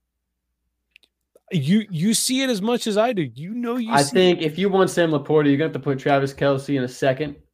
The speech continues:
Speaker 2: as a starting offer, and you're probably gonna struggle to get that, honestly. Sam
Speaker 1: Sound
Speaker 2: Laporta's one of
Speaker 1: off
Speaker 2: those
Speaker 1: below.
Speaker 2: untouchable guys right now.
Speaker 1: I wanna know,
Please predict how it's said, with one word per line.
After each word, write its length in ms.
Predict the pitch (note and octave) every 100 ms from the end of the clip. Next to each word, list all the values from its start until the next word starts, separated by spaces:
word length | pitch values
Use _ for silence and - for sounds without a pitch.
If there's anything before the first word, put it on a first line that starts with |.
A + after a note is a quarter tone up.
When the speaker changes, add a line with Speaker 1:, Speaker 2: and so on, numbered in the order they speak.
| _ C3
Speaker 2:
as 160 | B2+
a 60 | A#2+
starting 420 | - C3 C3+ C#3
offer, 340 | C3+ C3 D3+ C#3
and 80 |
you're 80 | B2
probably 220 | C3 B2+ B2+
gonna 160 | B2
struggle 300 | - A#2+ A#2
to 80 | A2+
get 160 | A2+ A#2+
that, 180 | A2+
honestly. 360 | A2+ A2 - -
Sam 200 | B3 D4
Speaker 1:
Sound 160 | E4 D#3
Speaker 2:
Laporta's 60 |
one 20 |
of 120 | - D3
Speaker 1:
off 60 |
Speaker 2:
those 140 | C3 C3
Speaker 1:
below. 240 | D3 D3
Speaker 2:
untouchable 340 | C3+ C3 A#2+ B2+
guys 320 | B2+ B2 B2
right 160 | A#2+ A#2+
now. 260 | A#2 - _ _ _ -
Speaker 1:
I 200 | G#3+ A#3+
wanna 260 | G3 F3+
know, 340 | D3+ C#3 B2